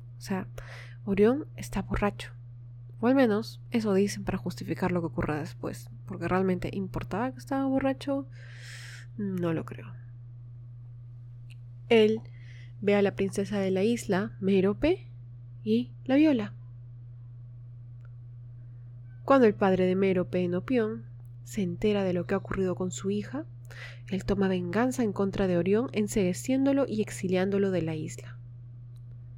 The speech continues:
Así, Orión llega un día a Lemnos, vagando, vagando, eh, y en esa ciudad habitaba el, el dios herrero Hefesto.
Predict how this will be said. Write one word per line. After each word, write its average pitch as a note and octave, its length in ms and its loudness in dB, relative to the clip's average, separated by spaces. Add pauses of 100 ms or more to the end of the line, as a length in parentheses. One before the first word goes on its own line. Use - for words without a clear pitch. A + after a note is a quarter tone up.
(880)
Así, G#3+ 460 4 (680)
Orión G3 400 6
llega F#3+ 200 6
un G3 160 2
día A3 200 6
a G#3+ 40 8
Lemnos, A#3 600 4 (640)
vagando, G#3+ 640 4
vagando, G#3+ 680 0 (640)
eh, G#3 100 2
y G3 320 4
en A3 80 10
esa A#3 220 4
ciudad G#3 460 2 (120)
habitaba F3+ 560 4
el, G#3 120 2
el G3+ 180 8
dios F#3 300 2
herrero F#3+ 460 2
Hefesto. - 500 0